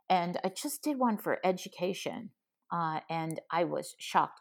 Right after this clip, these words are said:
K twelve education, these are our teachers, right?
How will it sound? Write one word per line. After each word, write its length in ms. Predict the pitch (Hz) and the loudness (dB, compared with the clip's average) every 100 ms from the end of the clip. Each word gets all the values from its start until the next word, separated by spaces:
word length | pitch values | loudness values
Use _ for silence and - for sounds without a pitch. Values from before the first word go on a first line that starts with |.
| - | -2
K 140 | 202 | 2
twelve 300 | 202 214 202 | 4 6 6
education, 580 | 202 190 202 175 143 139 | 6 2 0 0 0 -2
these 160 | 170 185 | -4 2
are 80 | 214 | 4
our 220 | 208 196 - | 4 2 -12
teachers, 1000 | - - 220 208 - - - - - - _ 160 | -8 -2 -2 -2 -6 -6 -6 -10 -12 -14 _ -2
right? 300 | 185 220 | 4 4